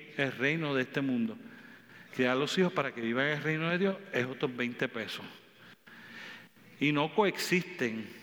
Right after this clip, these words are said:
en, como reino. Coexisten en este mismo planeta mientras nosotros estemos aquí.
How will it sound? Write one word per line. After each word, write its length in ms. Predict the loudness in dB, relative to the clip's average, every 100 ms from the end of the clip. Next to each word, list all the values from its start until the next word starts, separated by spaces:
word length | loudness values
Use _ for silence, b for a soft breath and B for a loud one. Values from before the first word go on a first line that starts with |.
| -20 -20 -20 -12 -4
en, 560 | -2 2 0 0 -6
como 320 | 0 2 2 2
reino. 380 | 4 4 0 -6 -12 B B -20 -20 B B B B B
Coexisten 680 | 2 2 2 0 2 2 4
en 180 | 4 2
este 220 | 2 2
mismo 280 | 4 4 2
planeta 480 | 0 4 2 2
mientras 320 | -2 -4 -2 -2
nosotros 420 | 0 -2 0 -2
estemos 320 | 2 0 0
aquí. 300 | -2 -2 -2